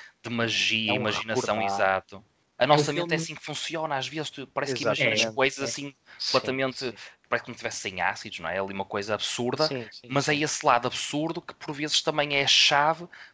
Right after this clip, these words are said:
Speaker 1: para desmistificar coisas que no teu pensamento que nem tu às vezes consegues perceber, e só,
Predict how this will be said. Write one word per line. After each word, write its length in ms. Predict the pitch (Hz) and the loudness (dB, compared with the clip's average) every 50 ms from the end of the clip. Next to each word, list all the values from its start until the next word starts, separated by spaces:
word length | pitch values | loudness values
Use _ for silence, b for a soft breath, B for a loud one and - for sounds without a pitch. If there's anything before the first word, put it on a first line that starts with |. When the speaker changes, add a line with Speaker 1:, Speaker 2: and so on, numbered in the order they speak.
| B _ | B _
Speaker 1:
para 140 | - 139 135 | 0 2 2
desmistificar 960 | 131 123 135 147 170 160 - - 143 - - 131 120 - 127 123 127 131 - _ - | 2 -2 -4 -4 -2 -2 -2 -2 -4 -6 -8 -6 -2 2 4 4 4 2 0 _ -8
coisas 360 | - 143 160 165 160 160 - | -2 -2 -2 -2 -2 -6 -6
que 100 | - 139 | -6 -6
no 80 | 131 127 | -10 -8
teu 120 | - 143 | -8 -8
pensamento 400 | - 143 135 - 135 139 - - | -6 -6 -6 -4 -6 -6 -6 -8
que 60 | - | -8
nem 100 | 147 147 | -8 -8
tu 160 | 143 - - 151 | -6 -2 0 0
às 80 | 143 | 0
vezes 200 | 135 139 - - | 0 -2 -6 -6
consegues 360 | - - 127 - 135 123 - | -6 -6 -6 -2 -2 -2 -2
perceber, 340 | - - - - - 117 135 | -2 -4 -6 -6 -4 -4 -4
e 40 | 143 | -4
só, 340 | - - - 147 147 147 | -4 0 0 0 0 -2